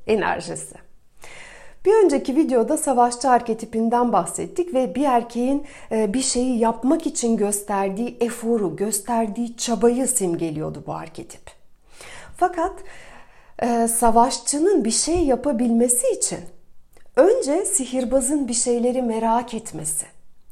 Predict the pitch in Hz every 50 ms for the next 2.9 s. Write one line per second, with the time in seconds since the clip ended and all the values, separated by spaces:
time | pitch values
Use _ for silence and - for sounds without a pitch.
0 | - - 226 302 440 554 - - - - - - 226 214 - - 240 247 247 254
1 | 269 254 269 196 180 226 233 233 226 240 233 - - - 233 196 185 180 190 202
2 | 220 220 226 233 226 - 220 175 185 170 - - - - - 139 127